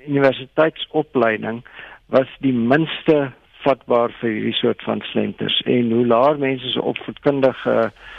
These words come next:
vlakke was, hoe meer was hulle blootgestel aan hierdie soort van. En die laaste een wat hierdie veranderlikes betref, is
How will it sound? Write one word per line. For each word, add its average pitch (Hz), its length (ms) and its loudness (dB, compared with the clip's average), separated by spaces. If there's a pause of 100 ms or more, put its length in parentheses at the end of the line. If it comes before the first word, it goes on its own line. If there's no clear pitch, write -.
(160)
vlakke 123 440 -2
was, 113 260 0
hoe 120 120 -4
meer 117 340 0
was 113 200 0
hulle 117 180 -2
blootgestel 113 840 -2
aan 107 120 -4
hierdie 104 240 -6
soort - 300 -4 (120)
van. - 240 -18 (760)
En 147 160 4
die 147 140 2
laaste 151 580 2
een 143 400 0
wat 127 160 0
hierdie 131 360 0
veranderlikes 131 720 0
betref, 131 480 -2
is 123 200 -6